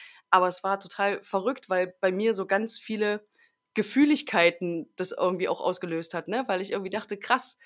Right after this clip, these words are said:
sie ist jetzt, ähm, einfach zehn Jahre später dran oder ein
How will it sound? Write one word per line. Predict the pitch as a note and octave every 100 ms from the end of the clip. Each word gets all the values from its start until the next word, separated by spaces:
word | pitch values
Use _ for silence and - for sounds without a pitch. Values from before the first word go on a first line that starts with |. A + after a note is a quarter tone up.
| - - - _
sie | - G#3+
ist | A3+ A3+
jetzt, | A#3+ A#3+ - -
ähm, | - F#3 F#3 F#3 F#3+ G3 - _ _
einfach | F#3 F#3+ F#3+
zehn | - G#3+
Jahre | A3 G3
später | G3 G#3+ A#3
dran | A3+ F#3 G3
oder | G3 F3 E3 -
ein | E3+ D#3+